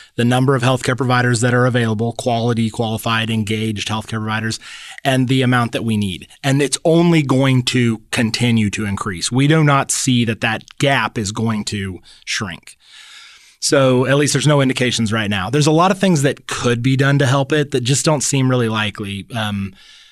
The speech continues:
bringing in international nurses, that's a government regulation thing. There's, there was a lot of changes a decade ago with that,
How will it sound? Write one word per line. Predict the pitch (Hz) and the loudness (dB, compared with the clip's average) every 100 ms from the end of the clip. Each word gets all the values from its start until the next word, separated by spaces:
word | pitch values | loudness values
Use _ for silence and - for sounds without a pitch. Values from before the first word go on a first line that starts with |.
| _ _ 127 | _ _ -6
bringing | 135 135 135 | -2 0 0
in | 127 127 | 0 0
international | 123 120 117 110 131 120 | 2 2 0 -2 0 0
nurses, | 120 113 120 117 104 | 2 0 0 -2 -2
that's | 113 107 | -4 -4
a | 117 | -6
government | 101 107 107 120 117 | -2 -2 0 0 0
regulation | 113 110 113 113 - 113 | -2 -2 -2 -2 -2 -4
thing. | 117 113 113 117 123 | -2 -2 -2 -4 -4
There's, | 113 104 98 | -6 -6 -6
there | 120 | -6
was | 110 | -6
a | 104 | -6
lot | 104 107 | -4 -4
of | |
changes | - 110 107 104 | -4 -4 -4 -6
a | 104 | -6
decade | 104 - 110 | -6 -6 -8
ago | 104 107 | -6 -6
with | 107 98 | -6 -6
that, | 107 104 104 | -6 -6 -6